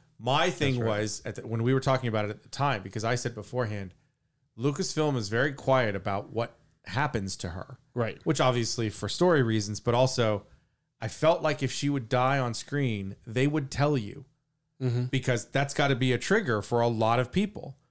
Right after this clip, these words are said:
Speaker 3: Right.
Speaker 1: When she gets blown out, I remember thinking when I saw that, I'm like, "Holy shit, they did kill her and they left it in here."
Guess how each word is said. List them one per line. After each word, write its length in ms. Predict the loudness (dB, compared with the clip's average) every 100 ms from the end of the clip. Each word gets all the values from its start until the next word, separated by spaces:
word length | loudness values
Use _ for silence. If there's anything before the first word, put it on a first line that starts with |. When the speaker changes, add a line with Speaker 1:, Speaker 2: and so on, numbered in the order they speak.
| -2
Speaker 3:
Right. 220 | -2 -2 -2
Speaker 1:
When 100 | -2
she 200 | 0 0
gets 160 | 0 0
blown 320 | 4 6 6
out, 320 | 6 4 2
I 100 | 0
remember 300 | 2 2 2
thinking 340 | 2 0 0 0
when 100 | 0
I 40 |
saw 280 | 2 4 4
that, 100 | 4
I'm 60 | 2
like, 200 | 0 -6 _ _ _ _ _ _ _ _ _ _ _ _
"Holy 180 | -14 -12
shit, 240 | -8 -10
they 100 | -8
did 200 | -8 -8
kill 200 | -8 -12
her 120 | -12 -10
and 80 | -8
they 80 | -6
left 240 | -6 -6
it 80 | -6
in 120 | -4
here." 260 | -4 -6